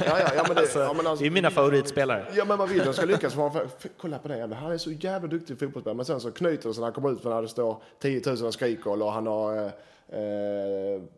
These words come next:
Speaker 1: press som följer honom eller vad det är. Så att, men då är man inte där som fotbollsspelare. Och det är en del, det är faktiskt den viktigaste biten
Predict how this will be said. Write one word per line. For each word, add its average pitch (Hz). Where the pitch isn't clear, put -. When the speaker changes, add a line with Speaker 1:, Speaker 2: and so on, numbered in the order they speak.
Speaker 1:
press 127
som 110
följer 113
honom 107
eller 107
vad 110
det 110
är. 101
Så 113
att, 110
men 131
då 135
är 143
man 113
inte 123
där 101
som 101
fotbollsspelare. 104
Och 104
det 117
är 127
en 127
del, 120
det 123
är 120
faktiskt 120
den 117
viktigaste 113
biten 110